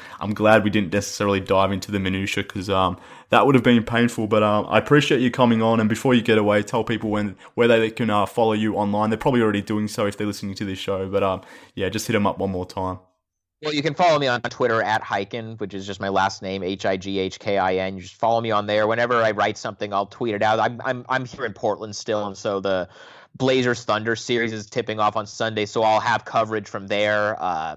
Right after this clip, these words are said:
Speaker 2: however long that goes. I don't know how long the Blazers are gonna still be at the playoffs, but I'll be there. I'll, you know, so just kinda look, look out for that in the next couple of, uh, weeks. I'll have some other playoff coverage coming up, and then, you know, who knows what the future's gonna hold after that.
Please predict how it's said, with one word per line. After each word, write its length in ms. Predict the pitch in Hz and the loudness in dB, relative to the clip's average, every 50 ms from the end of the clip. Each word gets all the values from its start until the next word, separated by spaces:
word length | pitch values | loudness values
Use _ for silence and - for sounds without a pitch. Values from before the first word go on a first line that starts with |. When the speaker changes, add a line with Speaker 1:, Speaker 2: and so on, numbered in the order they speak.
| - _ | -12 _
Speaker 2:
however 320 | - 123 113 107 104 104 104 | -4 0 2 2 2 2 0
long 240 | 104 104 104 104 104 | 0 0 0 0 0
that 200 | 104 104 104 - | 0 -2 -2 -2
goes. 260 | - 107 104 107 98 | -2 -2 -2 0 0
I 60 | 98 | -2
don't 180 | 98 101 - - | -2 -2 -4 -4
know 280 | 98 98 95 95 95 | -4 -2 -2 -2 -2
how 160 | 92 98 104 95 | -2 -2 -2 -2
long 260 | 98 98 98 98 98 | -2 -2 -4 -4 -6
the 60 | 92 | -8
Blazers 360 | 90 95 95 98 92 98 95 | -6 -4 -4 -4 -6 -8 -10
are 60 | 95 | -10
gonna 160 | 92 95 95 90 | -8 -8 -10 -8
still 200 | - - 101 95 | -6 -4 -4 -4
be 80 | 85 | -4
at 80 | 78 - | -8 -12
the 80 | - | -8
playoffs, 300 | - 143 143 139 131 123 | -4 -2 0 0 0 0
but 80 | - 104 | -2 -4
I'll 80 | 82 87 | -6 -6
be 160 | 82 101 104 | -6 -6 -4
there. 440 | 101 104 104 104 104 104 101 101 104 - - - - - - _ _ _ - | -2 -2 0 0 0 0 -2 -2 -4 -10 -20 -20 -20 -20 -20 _ _ _ -6
I'll, 200 | 73 87 - _ - | -6 -6 -6 _ -6
you 100 | 131 113 | -4 -4
know, 80 | 98 | -4
so 200 | 95 - - 120 | -4 -2 -2 -2
just 280 | 107 101 110 117 107 - | -2 -2 -4 -8 -6 -4
kinda 200 | - 147 143 131 | -2 0 0 0
look, 420 | 135 143 - 165 160 147 - - - _ | 0 0 0 -2 -4 -6 -8 -18 -16 _
look 240 | - 196 196 226 220 | -4 -2 -2 0 0
out 120 | 208 185 160 | 0 0 0
for 100 | 165 139 | 0 2
that 180 | 123 120 120 | 2 2 2
in 60 | 113 | 2
the 80 | 104 101 | 0 -2
next 280 | 101 98 95 - - - | -4 -4 -4 -6 -6 -6
couple 280 | - 107 101 - 104 | -4 -4 -2 -2 -2
of, 240 | 98 95 92 87 - | -2 -2 -2 -4 -6
uh, 460 | 85 92 104 90 87 87 87 87 73 67 - _ _ - | -4 -2 0 0 0 -2 -4 -6 -8 -12 -16 _ _ -14
weeks. 340 | 135 127 127 120 110 - - | -8 -6 -4 -4 -4 -2 0
I'll 120 | 113 101 | 0 2
have 180 | 107 117 113 113 | 2 0 -2 -4
some 140 | - 104 104 | -4 -4 -4
other 160 | 101 107 101 | -2 -2 -4
playoff 360 | - - 110 104 101 101 - | -4 -2 -2 0 0 -2 -2
coverage 320 | - 104 101 101 101 95 | -4 -6 -4 -4 -6 -10
coming 300 | - - 107 101 101 95 | -10 -10 -10 -8 -6 -2
up, 200 | 98 98 98 - | -2 -2 -2 -2
and 80 | 104 101 | -4 -6
then, 240 | 101 104 107 107 107 | -6 -6 -6 -6 -6
you 60 | 135 | -4
know, 140 | 143 113 101 | -4 -2 -2
who 100 | 127 143 | -2 -2
knows 220 | 135 127 135 131 | 0 0 0 0
what 140 | 123 123 110 | 0 -2 -4
the 60 | 123 | -4
future's 300 | - 131 131 120 123 113 | -6 -8 -6 -6 -6 -8
gonna 140 | 110 110 107 | -6 -4 -2
hold 160 | 113 113 104 | -2 0 0
after 240 | 104 104 104 - 104 | 0 0 -2 -2 -2
that. 280 | 104 117 107 98 - | -2 -2 -2 -4 -8